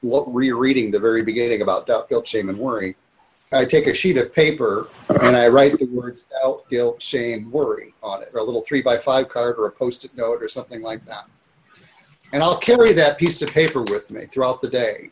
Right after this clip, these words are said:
And if I catch myself doubting, catch myself worrying, any, if I catch myself doing one of those things,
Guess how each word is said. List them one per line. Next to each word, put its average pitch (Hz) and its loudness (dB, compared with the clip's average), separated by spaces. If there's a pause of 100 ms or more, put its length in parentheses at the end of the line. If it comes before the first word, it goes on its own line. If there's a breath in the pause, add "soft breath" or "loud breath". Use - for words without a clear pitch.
(120)
And 120 -4
if 120 -4
I 151 2 (200)
catch 247 2
myself 107 -6
doubting, 120 0 (480 soft breath)
catch - 0
myself 127 -2
worrying, 113 -4
any, 214 2
if - -14
I 151 4
catch 262 2
myself 131 -2
doing 139 2
one 135 0
of 196 0
those 160 0
things, 107 -6